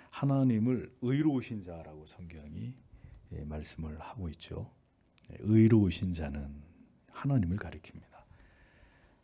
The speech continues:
예, 그렇습니다. 어떤 인간도, 어떤 인간도 성경은 말합니다. "의롭지 않다. 의인은 없나니 하나도 없다."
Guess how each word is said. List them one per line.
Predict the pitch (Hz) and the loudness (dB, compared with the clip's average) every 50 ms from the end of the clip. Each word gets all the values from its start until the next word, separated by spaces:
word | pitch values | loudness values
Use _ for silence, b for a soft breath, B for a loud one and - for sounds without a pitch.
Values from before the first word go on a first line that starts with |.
| b _ - | b _ -12
예, | - 78 | -12 -10
그렇습니다. | - - 107 92 - - - 82 80 82 - - - - | -4 -2 -2 -2 -2 -4 -6 -8 -8 -8 -12 -14 -14 -6
어떤 | - - 92 - - - - 151 156 165 160 | -2 -2 -2 -2 -2 -2 0 2 4 4 4
인간도, | 117 87 82 82 78 76 82 85 87 82 78 - - - - - _ _ _ _ - - _ _ _ - - - - | 4 4 2 -2 -4 -4 -6 -8 -8 -8 -10 -12 -18 -20 -20 -20 _ _ _ _ -20 -20 _ _ _ -18 -18 -14 -6
어떤 | - - 104 - - - - - 135 139 135 | 2 2 2 2 2 -2 0 2 4 4 4
인간도 | 92 82 78 76 73 76 82 87 85 | 2 0 0 -4 -6 -8 -12 -10 -10
성경은 | - - - 113 92 90 90 92 78 | -10 -10 -6 -2 0 0 0 0 -2
말합니다. | 76 76 73 73 73 76 80 85 95 95 - - - - | -4 -6 -8 -10 -12 -14 -16 -14 -14 -14 -14 -12 -6 -2
"의롭지 | 95 90 87 85 87 82 - - - | 0 2 2 2 0 -4 -6 -10 -12
않다. | 80 80 82 87 - - - - - | -12 -14 -16 -18 -18 -18 -18 -12 -2
의인은 | - 110 110 110 113 113 110 104 90 | 2 4 4 4 6 4 4 2 2
없나니 | 76 69 71 78 73 73 78 80 92 120 - - b b b | -2 -6 -8 -10 -10 -10 -8 -8 -8 -10 -10 -14 b b b
하나도 | b - - - - - - - - - | b -10 -10 -8 -8 -10 -12 -14 -16 -20
없다." | - _ - - - - - - | -20 _ -18 -18 -16 -16 -18 -20